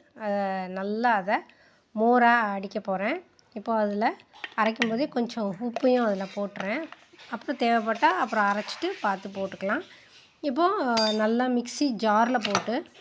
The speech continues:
பல்ஸ் மோட்ல ஒரு நாலஞ்சு தடவை திருவினாலே போதும்.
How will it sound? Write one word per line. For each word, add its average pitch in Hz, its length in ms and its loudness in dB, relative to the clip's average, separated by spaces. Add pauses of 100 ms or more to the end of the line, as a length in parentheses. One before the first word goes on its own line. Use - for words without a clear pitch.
(140)
பல்ஸ் 262 340 10
மோட்ல 285 320 12 (160)
ஒரு 233 120 8
நாலஞ்சு 233 400 6
தடவை 240 240 4
திருவினாலே 220 720 0
போதும். 208 520 -4